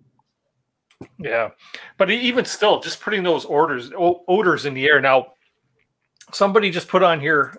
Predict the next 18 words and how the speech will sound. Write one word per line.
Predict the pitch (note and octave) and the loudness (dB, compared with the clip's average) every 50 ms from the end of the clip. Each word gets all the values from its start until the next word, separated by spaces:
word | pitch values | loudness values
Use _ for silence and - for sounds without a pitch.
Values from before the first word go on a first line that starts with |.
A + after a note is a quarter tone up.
| - | -20
here | A#3+ E3+ D3 C#3 | -12 -8 -8 -6
we | B2+ A2+ | -6 -6
go. | B2 A2 | -8 -6
Connie | - - D3+ D3 D#3+ D#3 C3+ | -4 0 2 2 2 0 -2
put, | - - C#3+ C3 C3+ | -2 -2 -2 -2 -4
"When | C#3+ C#3 C3 | -8 -10 -4
cooking | - - F3 D3 - E3 C#3 | -2 0 0 0 -2 -6 -4
fish | - F3+ D#3+ - - | 0 0 0 0 0
at | C#3+ | 0
home, | B2+ D#3 F3 E3+ D#3 D3 D3 - - - - - _ | 2 6 6 6 6 4 2 -4 -16 -18 -20 -18 _
popcorn | - - F#3+ F3 - - - F3 D3 C#3 | 2 2 2 2 2 0 0 0 0 0
to | C3 | 0
get | B2+ C#3 C3 | -2 -2 0
rid | D3+ D#3 D#3 D3+ - - D3 C#3+ | -2 -4 -6 -6 -8 -6 -6 -6
of | B2+ | -6
the | B2 A#2 | -8 -10
fish | - - C#3 C3 - - | -6 -4 -4 -2 -4 -4
smell." | - D#3+ A#2+ G#2 - | -4 -4 -6 -6 -8